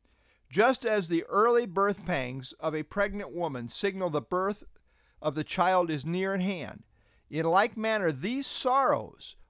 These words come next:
are early birth pangs indicating the end of the age,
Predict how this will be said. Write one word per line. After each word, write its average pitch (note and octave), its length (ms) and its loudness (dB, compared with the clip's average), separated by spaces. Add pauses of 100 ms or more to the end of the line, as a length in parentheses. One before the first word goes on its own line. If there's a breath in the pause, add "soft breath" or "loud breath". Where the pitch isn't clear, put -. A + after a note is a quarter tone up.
(120)
are D3+ 340 2
early A3+ 360 6
birth G3+ 440 0
pangs C#3 580 -4
indicating F3+ 640 -2
the C#3+ 200 -6
end G3+ 260 0
of G3+ 100 0
the G3+ 180 0
age, F3 580 -2